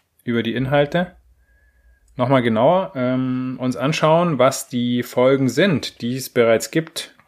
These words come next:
Gibt's auch Studien dazu, die das, äh, bereits ausgewertet haben. Es gibt bereits viele Nebenwirkungen, die auf die Digitalisierung und die Inhalte und die ganzen Gesundheitsprobleme, die dadurch entstehen können, zurückzuführen sind.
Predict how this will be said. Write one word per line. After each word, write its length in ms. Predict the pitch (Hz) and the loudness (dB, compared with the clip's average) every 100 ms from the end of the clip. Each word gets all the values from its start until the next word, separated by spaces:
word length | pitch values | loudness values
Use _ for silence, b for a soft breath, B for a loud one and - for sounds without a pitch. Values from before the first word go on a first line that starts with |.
| _ | _
Gibt's 220 | 117 - | -16 -6
auch 180 | 107 143 | -2 0
Studien 320 | - 123 113 | 0 2 4
dazu, 380 | 107 104 113 110 | 2 0 -2 -2
die 140 | 110 | -2
das, 300 | 110 107 - | -4 -6 -10
äh, 300 | 123 120 110 | -8 -4 -4
bereits 520 | 104 104 110 110 - 101 | -2 0 0 0 -6 -4
ausgewertet 540 | 117 - 123 123 123 | -4 -2 -2 -2 2
haben. 480 | 127 135 127 110 104 | 2 2 0 -4 -8
Es 180 | 110 - | -12 -6
gibt 260 | 151 - | -6 0
bereits 580 | 113 104 107 117 - - | 2 4 4 4 -2 -10
viele 640 | - - 160 175 160 160 B B B B - | -12 -2 4 6 4 0 B B B B 2
Nebenwirkungen, 680 | 127 143 139 127 131 131 127 | 4 4 2 2 2 4 4
die 240 | 120 123 | 2 2
auf 380 | 110 113 117 - | 4 4 2 -2
die 180 | - 110 | -8 -8
Digitalisierung 840 | 110 110 - 110 107 113 131 127 | -6 -10 -2 0 0 0 0 0
und 540 | 101 107 - - - - | 0 -4 -6 -12 -10 -6
die 140 | 98 | -2
Inhalte 500 | 123 131 131 120 117 | 0 4 4 4 2
und 160 | 107 104 | 0 -4
die 60 | |
ganzen 340 | 107 107 - 104 | -4 -4 -4 -6
Gesundheitsprobleme, 720 | 101 117 117 - 107 107 104 | -4 -4 -4 -4 -2 0 0
die 100 | 101 | -2
dadurch 480 | 101 104 104 - - | 0 -2 -4 -12 -10
entstehen 440 | 113 104 110 110 | -10 -6 -2 -2
können, 380 | 107 110 107 101 B B B B | 0 0 0 -4 B B B B
zurückzuführen 720 | - 120 127 - - 127 127 127 | -4 -4 -4 -10 -2 2 4 4
sind. 300 | 139 160 | 2 2